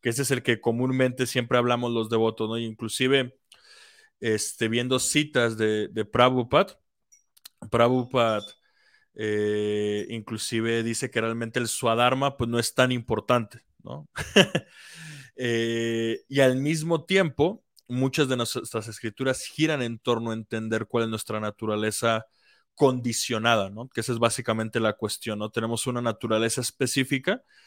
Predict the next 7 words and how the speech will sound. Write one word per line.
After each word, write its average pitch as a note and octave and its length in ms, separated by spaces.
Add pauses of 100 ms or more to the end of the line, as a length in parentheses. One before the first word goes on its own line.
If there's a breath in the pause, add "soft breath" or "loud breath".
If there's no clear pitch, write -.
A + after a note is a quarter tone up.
(440 soft breath)
que A2+ 120
nos A2+ 200
da A2+ 200
cualidades, C3+ 800
nos G#2+ 240
da A2 340
limitantes, A2+ 1080